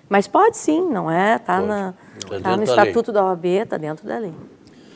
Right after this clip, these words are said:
Speaker 2: Olha aqui, eu falei pra vocês que o programa hoje era especial, que a dona Márcia, que mora na cidade de Cachoeirinha,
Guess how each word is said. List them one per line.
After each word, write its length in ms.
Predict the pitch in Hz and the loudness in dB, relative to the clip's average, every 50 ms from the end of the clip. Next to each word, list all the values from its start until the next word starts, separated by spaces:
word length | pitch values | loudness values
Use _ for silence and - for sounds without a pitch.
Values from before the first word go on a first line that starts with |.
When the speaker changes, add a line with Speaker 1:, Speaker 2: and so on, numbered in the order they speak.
| - - - - _ - - - - - - - - - | -20 -20 -20 -20 _ -20 -20 -20 -20 -20 -20 -20 -16 -10
Speaker 2:
Olha 140 | 110 110 110 | -6 -6 -4
aqui, 120 | 107 - | -2 -2
eu 80 | 113 101 | -4 -2
falei 260 | - 117 113 127 143 143 | -2 0 0 0 0 0
pra 120 | 160 151 | 0 -2
vocês 360 | 135 127 113 - - 135 123 | -2 -2 -2 -2 -4 -6 -6
que 60 | - | -6
o 40 | - | -4
programa 380 | - 117 110 110 113 107 107 107 | -2 -2 0 0 -2 -2 -4 -4
hoje 160 | 104 101 101 | -4 -4 -4
era 120 | 101 98 | -6 -6
especial, 800 | 104 95 - - - 117 113 - - - 151 160 135 107 85 85 | -6 -8 -8 -4 -4 -4 -4 -2 0 4 4 4 4 4 0 -4
que 160 | - - 95 | -8 -8 -8
a 60 | 90 | -8
dona 340 | 90 87 90 107 113 113 110 | -8 -8 -6 -4 -2 -2 -2
Márcia, 540 | 107 104 110 123 143 156 147 - - 120 104 | 0 2 4 4 4 4 4 0 -4 -8 -8
que 100 | 92 - | -6 -6
mora 200 | 104 101 117 113 110 | -6 -6 -4 -4 -4
na 100 | 110 104 | -6 -8
cidade 360 | - - 107 87 95 98 95 | -8 -10 -8 -4 -4 -4 -4
de 100 | 87 95 | -4 -8
Cachoeirinha, 880 | 90 - 107 107 - - 110 101 95 95 113 147 180 170 127 92 - | -8 -6 -6 -6 -6 -8 -8 -6 -6 -4 -2 0 2 2 0 -2 -4